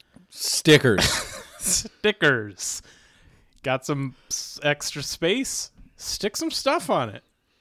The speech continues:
Speaker 2: You can find stickers at a C V S, probably, or a Target has stickers.
Speaker 1: Foam poles.
Speaker 2: <laughs> Foam poles have other people's stickers. Um, they'd be,
Speaker 1: Binders.
Speaker 2: they'd be harder to stick. Oh,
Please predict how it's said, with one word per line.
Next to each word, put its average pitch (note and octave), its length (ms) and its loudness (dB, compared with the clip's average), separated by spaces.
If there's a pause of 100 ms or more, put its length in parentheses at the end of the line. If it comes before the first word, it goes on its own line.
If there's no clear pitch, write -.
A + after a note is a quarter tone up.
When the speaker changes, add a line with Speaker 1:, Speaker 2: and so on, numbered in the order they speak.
(160)
Speaker 2:
You E3 180 -6
can F#3 160 -2
find E3 300 -2
stickers F3 720 -4 (460)
at A#2 380 0
a G#2+ 80 -6
C C3 240 -6
V A#2 180 -4
S, C#3+ 480 -6
probably, G3 760 -4
or A2 440 -2
a G2+ 140 -6 (120)
Target C#3+ 560 -4
has D3+ 220 -6
stickers. G3+ 500 -10
Speaker 1:
Foam A#2+ 180 6
poles. B2+ 400 2 (360)
Speaker 2:
<laughs> - 60 -6 (340)
Foam E3+ 460 -8
poles E3 360 -4 (300)
have C#3+ 240 -2
other C#3+ 280 -2
people's D#3+ 500 -8
stickers. D#3+ 720 -8 (480)
Um, B2+ 520 -6
they'd C#3+ 60 -2
be, D3 40 4
Speaker 1:
Binders. C3+ 640 6
Speaker 2:
they'd C#3+ 240 -2
be C#3 100 -2
harder D3+ 380 0
to B2+ 120 -8
stick. - 680 -6
Oh, C#3 280 -4